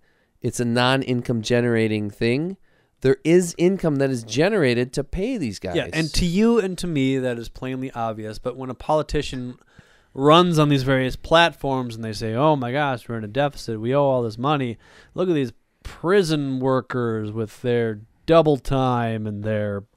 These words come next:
Speaker 2: pensions and all this
Speaker 1: I'm
Speaker 2: sort
Speaker 1: sure
Speaker 2: of
Speaker 1: there's guys that take advantage of the system.
Speaker 2: Yeah. <coughs> There are people that take advantage of every system.
Speaker 1: I think Superdog just ran through the room.
Speaker 2: There are people that take advantage of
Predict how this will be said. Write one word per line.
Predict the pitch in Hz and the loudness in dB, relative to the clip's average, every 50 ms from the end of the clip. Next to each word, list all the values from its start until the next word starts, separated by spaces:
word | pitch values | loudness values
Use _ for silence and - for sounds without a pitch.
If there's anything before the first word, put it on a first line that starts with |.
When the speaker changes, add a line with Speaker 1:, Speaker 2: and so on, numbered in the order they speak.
| _ _ | _ _
Speaker 2:
pensions | - - - 160 160 165 160 - - - 139 127 120 117 117 113 113 110 110 | -10 -4 -2 0 0 0 -2 -6 -4 -2 -2 -2 -2 -4 -6 -6 -8 -8 -8
and | 110 110 110 117 | -8 -6 -4 -2
all | 120 120 117 | 0 0 0
this | 113 120 - | 0 2 2
Speaker 1:
I'm | 196 | 2
Speaker 2:
sort | 185 | 4
Speaker 1:
sure | - 226 | 6 8
Speaker 2:
of | 214 190 | 10 10
Speaker 1:
there's | 151 120 - | 10 10 10
guys | 151 143 127 107 | 10 10 10 8
that | 110 - | 6 0
take | - - 101 | 0 0 2
advantage | 104 92 98 95 87 82 | 2 2 2 0 0 0
of | 90 87 | -2 -4
the | 87 - | -4 -4
system. | - 87 82 - - 85 82 90 98 - | -6 -8 -8 -8 -8 -8 -8 -8 -10 -10
Speaker 2:
Yeah. | 208 - 494 - - | -12 -14 -8 2 4
<coughs> | - - 554 - 508 453 - _ _ _ _ _ - | 6 6 6 4 0 -4 -8 _ _ _ _ _ 2
There | 156 156 156 | 4 4 4
are | 147 | 0
people | - - 170 156 - 165 151 156 156 147 | -2 -4 -4 -4 0 0 2 2 0 0
that | 139 131 127 - | -2 -4 -4 -2
take | - 135 135 127 - | -2 0 0 -2 -4
advantage | 127 120 120 117 117 117 117 117 120 120 | -8 -6 -4 -4 -2 -2 -4 -6 -8 -8
of | - 123 113 - _ | -12 -14 -14 -14 _
every | - 131 123 120 117 101 98 | -8 -8 -6 -6 -8 -10 -10
system. | - - 104 95 - - - 90 95 120 - | -10 -10 -12 -12 -12 -12 -14 -16 -14 -4 0
Speaker 1:
I | 120 120 | 2 4
think | 127 143 113 | 4 2 2
Superdog | - - - 147 160 - - 104 110 107 101 95 95 90 85 | 0 0 2 2 2 2 2 2 4 6 6 6 4 2 0
just | 95 98 - - | -2 -4 -2 0
ran | 107 107 104 98 | 0 2 2 2
through | 95 - 104 98 | 0 0 0 2
the | 95 95 | 2 2
room. | 98 95 95 92 90 95 95 - - - - _ - - - - - - - - - - _ _ - | 2 0 0 -2 -4 -8 -12 -16 -20 -20 -20 _ -20 -20 -20 -20 -20 -20 -20 -20 -20 -20 _ _ -2
Speaker 2:
There | 147 156 | 2 2
are | 170 156 | 2 2
people | - 196 196 - 196 190 | 2 0 0 2 4 2
that | 180 - | 4 4
take | - 165 160 156 - | 4 2 2 2 0
advantage | - 151 139 139 135 131 131 131 131 143 | -6 -6 -2 -2 0 0 0 0 -2 -2
of | 135 | -6